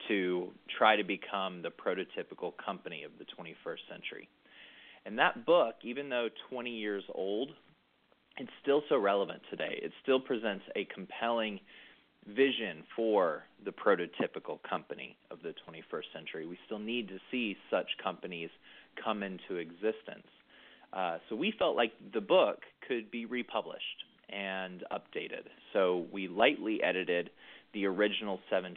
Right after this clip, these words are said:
chapters, um, and then I spent last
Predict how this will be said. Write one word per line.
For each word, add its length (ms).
chapters, 520
um, 340
and 220
then 380
I 260
spent 360
last 440